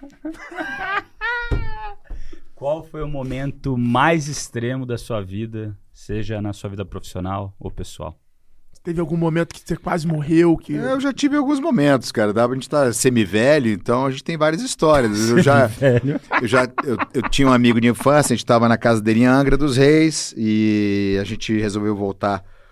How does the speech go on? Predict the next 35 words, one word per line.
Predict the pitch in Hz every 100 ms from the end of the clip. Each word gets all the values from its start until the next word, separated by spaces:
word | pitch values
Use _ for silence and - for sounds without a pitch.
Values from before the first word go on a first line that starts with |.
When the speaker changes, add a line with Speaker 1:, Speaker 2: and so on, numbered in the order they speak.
| _ -
Speaker 3:
pro | 104
Rio | 104
de | 95
Janeiro | 110 104 107 107
de | 98 113
ônibus. | 139 165 190 190 - - -
O | 92
pai | 98
não | 98
podia | 98 95 95
voltar | 95 95 98
naquele | 95 147 147
dia, | 131 156 175 175
o | 165
ônibus | 165 180
caiu | - 165
do |
viaduto. | 156 160 117 - - - _ _ _ _ _ _
Speaker 2:
Oi? | 180 294 302 _ _ _ _ _ - _ _ _ _ _ _ _ _ _ _ _
Speaker 1:
E | 90
aí? | 151
Speaker 2:
Caiu | 170 202
do | 165
viaduto? | 175 190 156 -
Speaker 3:
Duas | 110 113
pessoas | 113 107 110
morreram, | 110 113 117 135 131
quebrei | 123 113
dois | 107 104 92
braços, | 113 135 143 -
o | 107
cara | - 104 104
foi | - 101
pro |
Pitangui | - 107 101 98 92 104